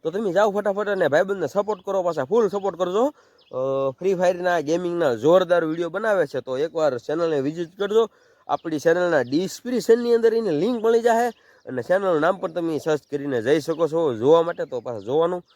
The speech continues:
ભૂલતા નહીં હો, જોઈ આવજો મારા વાલા અને સપોર્ટ થોડો ઘણો કરજો મારા વાલા.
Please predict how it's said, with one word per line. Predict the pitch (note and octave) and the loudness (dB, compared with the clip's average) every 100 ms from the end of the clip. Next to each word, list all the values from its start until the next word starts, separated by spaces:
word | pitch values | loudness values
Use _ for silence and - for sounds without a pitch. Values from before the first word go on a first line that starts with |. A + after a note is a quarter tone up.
| _ _ _ - | _ _ _ -2
ભૂલતા | B2+ E3+ F3+ D#3 | 2 2 2 2
નહીં | C#3+ C#3+ | 2 2
હો, | C3 C3 D3 D#3+ E3+ F3 - _ - | 4 4 4 4 2 0 -2 _ -16
જોઈ | G#2+ C#3+ F#3+ | -4 0 2
આવજો | A#3 A#3+ C4 | 2 0 -2
મારા | B3+ A#3+ | -2 -2
વાલા | G3 E3+ D#3+ | 0 2 2
અને | C#3+ | 0
સપોર્ટ | A2+ D#3+ F#3+ G3 | -2 -4 -4 -6
થોડો | - F3 F#3 | -4 -2 -2
ઘણો | D#3 F#3+ F3 | -4 -6 -8
કરજો | - C#3 F#3 G4 | -8 -8 -4 -4
મારા | A#3 E3+ C#3+ | 0 2 2
વાલા. | A2+ G2+ | 2 -2